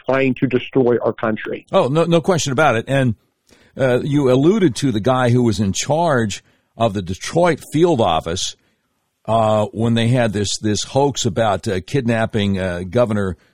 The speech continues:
Speaker 2: Whitmer of Michigan, which was an F B I op from start to finish, and a couple of guys were even exonerated because the jury a few months ago said this is entrapment. Um, as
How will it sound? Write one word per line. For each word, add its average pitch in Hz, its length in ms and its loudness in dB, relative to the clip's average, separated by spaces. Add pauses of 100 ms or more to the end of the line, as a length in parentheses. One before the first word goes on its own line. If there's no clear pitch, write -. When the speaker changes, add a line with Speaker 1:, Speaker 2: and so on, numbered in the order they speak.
(140)
Speaker 2:
Whitmer 113 380 0
of 95 180 -4
Michigan, 104 580 0
which 104 200 -2
was 95 580 -4 (280)
an 101 180 -2
F 127 240 -4
B 110 160 0
I 131 260 2
op 104 400 -2 (300)
from 95 180 -6
start 135 440 0
to 101 80 -8 (100)
finish, 104 540 -2
and 95 360 -2
a 92 280 -6
couple 127 280 -6
of 87 80 -6
guys 92 400 -4
were 92 120 -4
even 101 260 -2
exonerated 90 720 -4
because 85 380 -8
the 82 140 -6
jury 101 400 -2
a 87 40 -4
few 90 160 -4
months 98 260 -2
ago 82 220 -6
said 82 320 -6 (360)
this 98 220 -4
is 85 140 -4
entrapment. 87 640 -2 (580)
Um, 107 500 0 (840)
as 107 160 -4